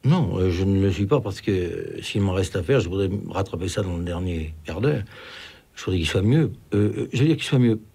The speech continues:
Je voudrais que, je voudrais ne pas cesser, non pas parce que je, je me <laughs> considère avec un soin particulier, je crois tout simplement qu'il faut être totalement ce que l'on est, et que c'est la seule politesse, la seule courtoisie,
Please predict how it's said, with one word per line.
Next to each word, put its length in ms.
Je 160
voudrais 220
que, 280
je 140
voudrais 180
ne 60
pas 180
cesser, 480
non 80
pas 120
parce 160
que 100
je, 360
je 140
me 100
<laughs> 60
considère 460
avec 300
un 100
soin 240
particulier, 540
je 80
crois 160
tout 100
simplement 360
qu'il 160
faut 120
être 220
totalement 500
ce 80
que 100
l'on 380
est, 180
et 40
que 60
c'est 80
la 120
seule 280
politesse, 760
la 80
seule 260
courtoisie, 680